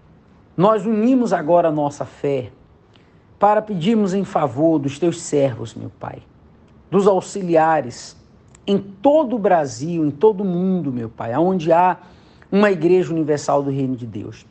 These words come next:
Meu Pai, o Senhor conhece as dificuldades, as necessidades de cada um deles, meu Pai.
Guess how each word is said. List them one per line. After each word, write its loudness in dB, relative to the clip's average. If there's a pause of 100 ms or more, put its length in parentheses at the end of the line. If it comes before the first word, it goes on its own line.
(1040)
Meu 4
Pai, 2
o -2
Senhor 4 (100)
conhece -6 (440)
as 2
dificuldades, -2
as -4
necessidades -8 (540)
de -20
cada 0
um -2
deles, -2
meu -12
Pai. -20